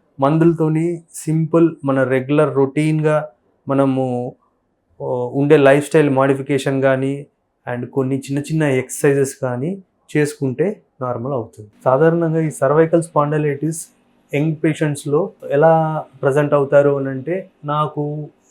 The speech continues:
భుజాలు నొప్పిలేస్తున్నాయి, ఆ నొప్పి నా కుడి చేయి వరకు వస్తుంది, నా ముందు రెండు చూపుడు వేలు, మధ్య వేలు తిమ్మిర్లు రావడము", ఇలాంటి కంప్లైంట్స్ చెప్తారు.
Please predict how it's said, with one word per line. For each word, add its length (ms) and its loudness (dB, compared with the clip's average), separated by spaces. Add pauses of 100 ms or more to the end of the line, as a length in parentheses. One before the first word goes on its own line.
భుజాలు 420 6
నొప్పిలేస్తున్నాయి, 920 0 (100)
ఆ 80 -2
నొప్పి 300 -2
నా 140 -2
కుడి 380 -4
చేయి 120 0
వరకు 260 -2
వస్తుంది, 640 -6
నా 140 -4
ముందు 340 0
రెండు 220 0
చూపుడు 320 -4
వేలు, 540 -2
మధ్య 240 -4
వేలు 320 -2
తిమ్మిర్లు 440 -4
రావడము", 600 0 (160)
ఇలాంటి 640 4 (100)
కంప్లైంట్స్ 500 -2
చెప్తారు. 420 -8